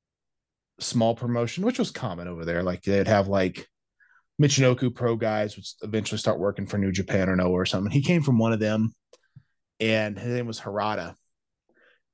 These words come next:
And he got in there and, like, he just started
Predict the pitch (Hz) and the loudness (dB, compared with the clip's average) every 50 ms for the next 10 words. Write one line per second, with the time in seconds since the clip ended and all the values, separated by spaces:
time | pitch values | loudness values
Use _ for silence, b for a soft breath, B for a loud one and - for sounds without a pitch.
0 | _ - 107 101 - - 151 175 175 165 143 131 135 127 123 123 120 120 117 117 | _ -6 -6 -4 2 6 8 8 8 8 8 6 6 6 6 4 4 4 0 0
1 | 113 110 107 98 92 85 78 90 92 92 - - 139 131 143 131 - - 127 113 | 0 -2 -2 -4 -8 -10 -10 -10 -12 -12 -2 0 2 2 2 2 2 2 2 2
2 | 104 98 92 85 | 4 2 -2 -4